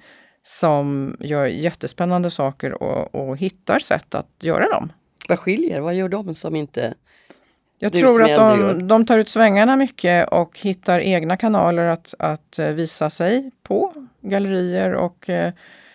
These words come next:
Speaker 1: kanske mindre konstnärskollektiv som kanske inte ser ut som de där kollektiven gjorde på sjuttiotalet, utan det är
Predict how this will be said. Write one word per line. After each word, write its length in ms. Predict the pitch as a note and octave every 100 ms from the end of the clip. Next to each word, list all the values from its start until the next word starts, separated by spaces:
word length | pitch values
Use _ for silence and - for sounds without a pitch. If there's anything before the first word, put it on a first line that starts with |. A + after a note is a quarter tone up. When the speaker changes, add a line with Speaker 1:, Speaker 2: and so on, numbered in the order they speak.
| _ _
Speaker 1:
kanske 280 | G#3+ G3 G#3
mindre 840 | G#3 F#3+ F#3 F3+ F3+ F3 F3 E3+ E3+ F3 - _ _ _ _ _
konstnärskollektiv 1040 | - G3 - F3+ - F#3 F3 - F#3 F3+ F3+
som 400 | - E3 F3 E3 -
kanske 260 | F#3 E3+
inte 160 | F3 E3+
ser 160 | F#3+ F3+
ut 140 | D#3+
som 160 | D#3+ D#3
de 140 | D#3
där 300 | D3+ D3 D#3
kollektiven 540 | - D3 C#3+ - D3 D3
gjorde 220 | D3 C#3+
på 80 | -
sjuttiotalet, 540 | D#3 - - G#3+ B3+
utan 160 | - G3+
det 60 | G#3+
är 260 | G3+ F#3+